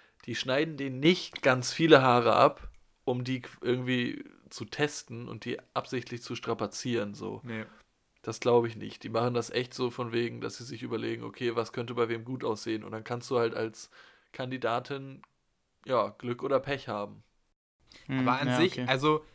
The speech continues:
Speaker 2: wenn das der Fall ist, von wegen, da steckt ein Konzept hinter, da,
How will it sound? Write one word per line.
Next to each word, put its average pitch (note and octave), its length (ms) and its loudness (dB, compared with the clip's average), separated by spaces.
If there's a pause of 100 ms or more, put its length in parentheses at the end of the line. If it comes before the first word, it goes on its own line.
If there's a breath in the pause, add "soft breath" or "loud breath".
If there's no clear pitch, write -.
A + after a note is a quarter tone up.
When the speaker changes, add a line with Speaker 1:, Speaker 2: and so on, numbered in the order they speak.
(140)
Speaker 2:
wenn C#3 300 0
das F3 300 2
der C#3 140 -2
Fall D#3+ 260 2
ist, B2 200 -4 (260)
von C3+ 240 -8
wegen, C#3+ 260 -2
da C3 160 2
steckt D3 260 -2
ein D3 80 -2
Konzept D3 520 -4
hinter, C#3 440 -4 (380 soft breath)
da, C3 120 0